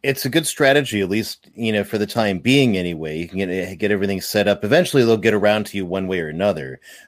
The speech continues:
But in the short term, there'll be, um, you know, if you get in, you control a place, then, you know, you can stop these types of things from happening. There's actually groups, uh, here locally that are trying to do that,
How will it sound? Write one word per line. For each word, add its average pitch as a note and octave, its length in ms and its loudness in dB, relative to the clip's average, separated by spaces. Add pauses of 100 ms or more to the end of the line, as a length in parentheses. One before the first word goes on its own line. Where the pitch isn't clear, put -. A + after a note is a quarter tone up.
(100)
But A2 180 4
in G2+ 120 2
the F#2+ 40 0
short D#3+ 280 2
term, F#2 420 0 (460)
there'll A2+ 180 4
be, G#2 500 2
um, F2 680 0
you G#2+ 140 -6
know, F#2+ 80 -2
if F#2+ 120 -6
you B2 120 2
get B2+ 180 4
in, A#2+ 140 6
you G#2 100 0
control A#2 400 2
a A2+ 60 2
place, G#2 640 0 (340)
then, A#2+ 220 4
you G#2+ 300 -4
know, G2+ 60 -4
you G2 140 -6
can G2+ 160 -8
stop A#2 460 0
these G2+ 200 -4
types G2+ 260 -2
of F2+ 60 -16
things F#2+ 220 -6
from E2+ 120 -10
happening. G#2+ 440 -2
There's G2+ 180 -2
actually C3 320 0
groups, F#2 540 -6
uh, F#2 200 -2
here G2 260 0
locally G#2 420 2
that D2+ 160 -6
are D2+ 40 -10
trying F#2+ 200 -4
to E2+ 80 -2
do E2+ 200 -8
that, D#2 320 -4